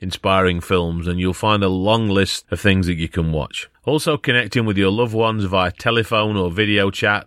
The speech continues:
which obviously we're all forced to do in covid nineteen lockdowns, is a good practice. As well as this, I'm also aware of all the people who,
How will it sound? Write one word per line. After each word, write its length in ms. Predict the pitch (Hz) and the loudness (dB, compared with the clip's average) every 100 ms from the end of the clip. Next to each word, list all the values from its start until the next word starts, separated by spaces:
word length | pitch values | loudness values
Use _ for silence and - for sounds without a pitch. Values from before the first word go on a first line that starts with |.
| - | -8
which 180 | 95 113 | -4 0
obviously 360 | 101 101 101 | 0 0 0
we're 200 | 90 90 | 0 2
all 120 | 95 90 | 0 0
forced 340 | 104 101 - | 0 0 -2
to 60 | 95 | -2
do 260 | 101 101 - - | 0 0 -4 -4
in 180 | 98 87 | -2 -2
covid 320 | - 101 92 | 0 0 2
nineteen 420 | 90 92 92 92 92 | 2 0 0 0 0
lockdowns, 580 | 98 - 95 87 90 | -2 -2 -2 -2 -2
is 140 | 92 92 | -2 -2
a 40 | |
good 220 | 92 98 | 0 -2
practice. 640 | - 92 - 90 80 - - - | 0 -4 -4 -10 -8 -10 -14 -4
As 120 | 110 | -2
well 160 | 139 165 | 0 0
as 100 | 120 | 2
this, 380 | 104 - - - _ _ _ - | 0 0 -8 -12 _ _ _ -4
I'm 180 | 117 | 0
also 280 | 135 151 160 | 0 0 0
aware 340 | 139 107 95 95 | 0 2 2 2
of 100 | 98 | 2
all 160 | 107 | 2
the 80 | 110 | 0
people 380 | - 95 95 92 | -2 -2 0 -2
who, 140 | 92 | -2